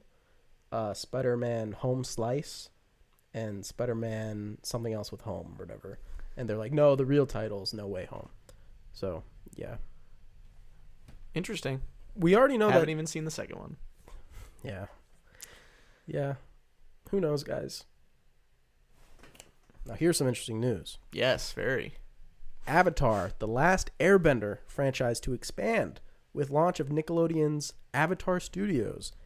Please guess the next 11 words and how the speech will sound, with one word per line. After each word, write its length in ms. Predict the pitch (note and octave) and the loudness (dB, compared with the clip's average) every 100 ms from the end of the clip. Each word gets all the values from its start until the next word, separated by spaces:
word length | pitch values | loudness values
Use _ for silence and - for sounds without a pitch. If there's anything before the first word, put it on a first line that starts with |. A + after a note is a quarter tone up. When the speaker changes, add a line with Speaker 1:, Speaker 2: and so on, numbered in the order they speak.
| - - - | -20 -20 -6
Speaker 1:
animated 540 | B2+ E3 F3 E3 D#3+ | 0 2 4 4 2
theatrical 460 | D3+ C#3+ C#3+ - C#3 | 0 0 0 -4 -8
film 400 | - F#3+ E3 B2+ - | -6 -2 -2 -2 -4
in 140 | C#3 C3+ | -4 -2
the 60 | |
works. 460 | C3+ G2 - - - - - - | -2 -6 -8 -10 -10 -14 -20 -14
Now, 420 | - D3+ D#3 D#3 - - _ _ _ _ _ _ _ _ _ _ - | -4 0 2 0 -4 -20 _ _ _ _ _ _ _ _ _ _ -18
why? 840 | D3 C#3+ C#3+ D3 B2+ G2+ B1+ D2+ - - - - | -10 -4 2 4 4 2 -2 -8 -10 -12 -12 -10
<laughs> 380 | - - - - | -12 -14 -16 -6
Speaker 2:
That's 220 | - F#3 | 0 0
my 400 | A#2+ A#2+ A2+ G2 | 2 2 0 -2